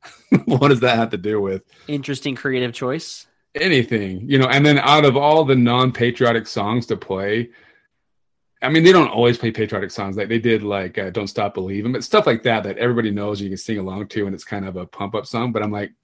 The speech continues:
Speaker 1: "Single Ladies by Beyonce?" This doesn't, I just never think, "Hey, man,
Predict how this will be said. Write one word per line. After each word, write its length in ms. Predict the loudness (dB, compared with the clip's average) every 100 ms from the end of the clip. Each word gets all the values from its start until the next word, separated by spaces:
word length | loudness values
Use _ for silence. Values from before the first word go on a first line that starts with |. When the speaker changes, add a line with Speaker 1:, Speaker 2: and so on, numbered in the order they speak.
| _ _ _
Speaker 1:
"Single 420 | -10 -2 2 2
Ladies 320 | 2 2 2
by 160 | 0 -4
Beyonce?" 720 | -4 -4 -6 -2 0 2 0
This 200 | -4 -10 -4
doesn't, 560 | -4 -2 -6 -8 -10 _ _ _ _ _ _
I 80 | -4
just 220 | 0 0 2
never 520 | 2 2 2 2 0
think, 480 | -8 -4 -2 -2 -6
"Hey, 180 | -2 0
man, 400 | 0 -2 -6